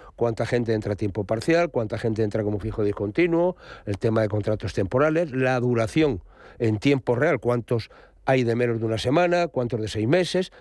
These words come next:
para ver un poco la realidad de la contratación. Oiga, diecisiete, ¿eh? de junio no están los datos de contratación del mes de mayo, que teóricamente fue un mes maravilloso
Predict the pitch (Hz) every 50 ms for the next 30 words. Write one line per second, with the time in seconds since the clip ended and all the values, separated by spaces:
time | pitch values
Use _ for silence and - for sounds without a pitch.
0 | - - 120 107 117 151 170 165 - 165 156 175 170 160 147 131 135 127 123 131
1 | 147 180 175 156 147 131 - 139 127 135 127 - 131 127 - - 110 117 139 190
2 | 196 139 104 - - 110 101 - - - - - 139 180 196 - - 117 104 113
3 | 160 226 - - - - - - 120 117 - 349 381 - - 196 214 226 - -
4 | 117 127 156 190 214 - - 104 - - 170 175 190 180 135 120 147 165 - 202
5 | 175 165 147 - 131 110 123 117 - 123 110 - 160 180 180 165 120 110 131 143
6 | 175 175 135 135 175 185 190 120 101 - - - - - 120 101 - 120 139 127
7 | 160 160 160 - 175 143 175 170 160 160 175 185 208 196 185 151 117 104 107 156
8 | 190 - - 175 117